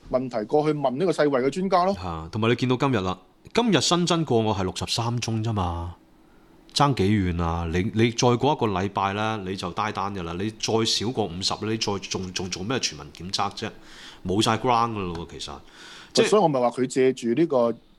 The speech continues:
Speaker 1: 變種啊，我覺得。
Speaker 2: 係。
Speaker 1: 嚟去由官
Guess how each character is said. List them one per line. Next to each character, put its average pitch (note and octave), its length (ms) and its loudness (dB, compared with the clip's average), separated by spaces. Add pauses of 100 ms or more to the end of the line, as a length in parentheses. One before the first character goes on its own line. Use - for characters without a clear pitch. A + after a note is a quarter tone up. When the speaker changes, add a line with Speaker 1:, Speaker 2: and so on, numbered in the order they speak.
(160)
Speaker 1:
變 B2 200 2
種 A2+ 240 0
啊， B2 80 4
我 G2 140 -6 (100)
覺 G2 80 -2
得。 A2 80 2
Speaker 2:
係。 G2+ 480 -4 (800)
Speaker 1:
嚟 G#2 300 4
去 C3 60 8
由 A2 120 6
官 E3+ 240 2